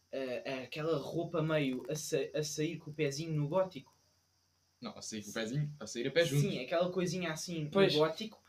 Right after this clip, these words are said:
Speaker 1: ma-, e, epá, sei lá, aquelas
Speaker 2: Pinturas.
Speaker 1: maquilhagens, aquelas
Speaker 2: Pinturas.
Speaker 1: coisas.
Speaker 2: Cabelos às
Speaker 1: Aquele
Speaker 2: cores.
Speaker 1: go-, olha, gostos musicais, por exemplo,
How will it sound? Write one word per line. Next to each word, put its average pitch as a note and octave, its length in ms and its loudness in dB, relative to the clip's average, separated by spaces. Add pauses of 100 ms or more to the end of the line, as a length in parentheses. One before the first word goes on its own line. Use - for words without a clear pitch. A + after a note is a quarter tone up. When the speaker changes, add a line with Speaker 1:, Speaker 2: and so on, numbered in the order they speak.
(360)
Speaker 1:
ma-, D#3 160 0
e, E3 520 -4
epá, - 260 -10
sei - 240 -6
lá, D#3+ 300 -4
aquelas D3+ 380 4
Speaker 2:
Pinturas. C#3 240 4
Speaker 1:
maquilhagens, C#3 920 -4
aquelas C#3 440 -2
Speaker 2:
Pinturas. B2 240 -4
Speaker 1:
coisas. C#3 380 0
Speaker 2:
Cabelos B2 260 2
às A2+ 140 2
Speaker 1:
Aquele C#3+ 220 2
Speaker 2:
cores. D#3 140 2
Speaker 1:
go-, F3+ 180 2
olha, D3+ 160 6
gostos F3 320 2
musicais, C#3+ 520 -4
por - 140 -14
exemplo, A#2+ 240 -12